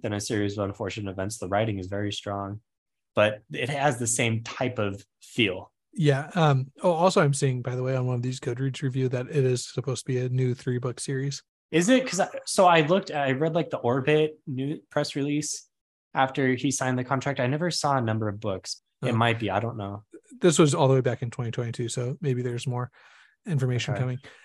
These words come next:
Speaker 2: But I think that, like you're saying, the strongest part of this book is in its, its writing. And Josiah Bancroft really did a good job of that with Books of Babel as well. Like,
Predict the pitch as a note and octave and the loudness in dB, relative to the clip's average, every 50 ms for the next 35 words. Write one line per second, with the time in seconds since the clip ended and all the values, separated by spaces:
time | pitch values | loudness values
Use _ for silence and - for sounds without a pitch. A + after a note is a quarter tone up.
0 | - - _ _ _ _ - - G3 F3+ - _ _ _ _ _ _ _ - - | -20 -20 _ _ _ _ 4 4 4 4 4 _ _ _ _ _ _ _ 2 2
1 | F#3 F3+ B3+ A#3 E3 G3+ F3+ E3 - _ _ _ _ - A3+ F#3+ C#3+ - F3 E3 | 4 6 6 4 4 4 2 0 0 _ _ _ _ -4 -2 -2 -2 2 2 2
2 | C#3+ - D#3+ D3 C#3 C3 C3+ - - - D#3+ D3+ F3 F#3+ F#3+ D#3+ - - D#3+ D3+ | 4 4 4 2 4 4 2 0 2 2 4 6 6 6 4 0 0 0 2 2
3 | C#3+ C3+ C3+ B2 - - B2+ A#2 A#2 - _ - _ _ _ _ _ _ _ - | 4 4 2 -2 -2 -4 -6 -6 -6 -8 _ -20 _ _ _ _ _ _ _ 2
4 | D#3+ D3+ D3 C#3+ C#3 B2+ C#3 - _ - D#3+ D3 C3+ C#3 D3+ C3 B2 A#2+ - - | 6 8 8 8 6 4 0 -6 _ -2 0 2 2 2 0 -2 -6 -6 -6 -8
5 | - - - C4 D3+ C3+ - C#3 C3 A#2+ A2+ A#2 A#2 A#2+ B2 C3 C3+ _ _ _ | -8 -8 -6 -4 -2 0 2 4 4 4 2 -2 -4 -6 -8 -10 -10 _ _ _
6 | - - D#3+ C#3+ C#3 C#3 C#3+ - - - D3 C#3+ E3+ D#3+ D3 D3 - _ _ - | -2 0 2 2 2 0 -4 -6 -2 0 4 6 6 6 6 2 0 _ _ -4
7 | D3 C#3 C3+ D3 C#3+ D3 - _ _ _ _ - B3 E3+ D3+ D3+ D#3+ D#3 D3+ C#3 | -2 0 0 2 0 0 -2 _ _ _ _ -10 -6 0 6 8 10 10 10 10
8 | C#3 C3+ C3 B2+ C3 A#2+ - B2+ A#2+ B2 A#2+ B2 B2 B2 C3+ C3+ A#2 _ - G3 | 8 6 6 4 2 2 0 0 -2 -2 -4 -4 -6 -6 -6 -6 -8 _ -14 -20
9 | _ _ - A#3 G3 F3+ F3 - C3 - - B2 C3 C3 B2+ B2 B2 A#2+ A#2+ B2+ | _ _ -12 -10 -10 -8 -4 -4 -4 -4 -4 -4 -2 -2 -2 -2 -4 -4 -4 -2
10 | B2 A#2 A#2+ A#2 _ - - - _ _ _ _ - C#3+ C3+ B2+ - - | -2 -2 -4 -6 _ -16 -20 -20 _ _ _ _ -4 -2 -2 -2 -2 -8